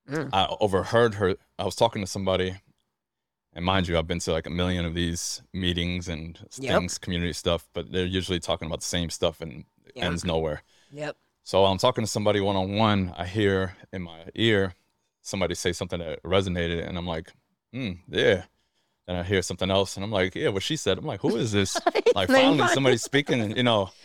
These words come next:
Speaker 1: Yeah, the way I feel.
Speaker 2: So I looked over, and I'm like, "Oh, man, she's, she's pretty." Uh,
Speaker 1: <laughs>
Speaker 2: that's not what I really thought, but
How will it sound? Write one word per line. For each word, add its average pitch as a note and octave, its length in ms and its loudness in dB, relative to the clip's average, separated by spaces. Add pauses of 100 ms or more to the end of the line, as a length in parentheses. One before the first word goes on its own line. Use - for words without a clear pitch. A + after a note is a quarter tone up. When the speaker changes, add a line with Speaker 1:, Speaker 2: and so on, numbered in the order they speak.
Speaker 1:
Yeah, A3 300 6
the F#3+ 100 8
way G3 140 8
I C#4 120 4
feel. F3 320 4
Speaker 2:
So G3 120 4
I C3+ 40 6
looked C#3 200 2
over, B2+ 340 6 (180)
and G#2 100 -6
I'm B2 80 -4
like, G#2+ 120 -2
"Oh, G#2 360 4
man, C#3 200 -10
she's, - 460 -8 (340)
she's - 220 -8
pretty." A2 380 -2 (100)
Uh, - 260 -12 (160)
Speaker 1:
<laughs> - 160 0
Speaker 2:
that's - 140 -2
not - 120 4
what E2+ 100 2
I D#2 80 -2
really D#2+ 200 -4
thought, F2+ 280 0
but D#2 200 -6